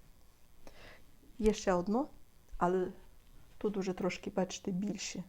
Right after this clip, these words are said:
намистини. Все так само, тільки тут буде різниця в ціні.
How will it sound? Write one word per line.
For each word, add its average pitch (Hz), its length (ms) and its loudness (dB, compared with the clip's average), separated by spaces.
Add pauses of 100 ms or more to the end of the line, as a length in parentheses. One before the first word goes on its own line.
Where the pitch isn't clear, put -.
(140)
намистини. 277 580 2 (440)
Все - 220 2
так 175 200 -4
само, 311 420 2 (720)
тільки 214 360 -2 (640)
тут 254 160 6
буде 196 300 4 (680)
різниця 196 500 2
в - 40 -2
ціні. - 400 -6